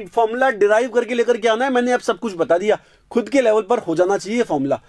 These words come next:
Value put करके, temperature के respect में differentiate करोगे, rearrange करोगे,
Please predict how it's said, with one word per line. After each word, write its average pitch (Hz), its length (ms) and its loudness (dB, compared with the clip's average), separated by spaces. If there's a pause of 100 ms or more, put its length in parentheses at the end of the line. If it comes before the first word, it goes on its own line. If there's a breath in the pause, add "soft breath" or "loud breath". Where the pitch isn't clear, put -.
(240 soft breath)
Value 202 260 2
put 226 220 0
करके, 262 380 2
temperature 233 800 0
के 240 100 0
respect 220 400 -2
में 240 140 0
differentiate 208 500 0
करोगे, 233 400 4
rearrange 240 440 0
करोगे, 208 360 2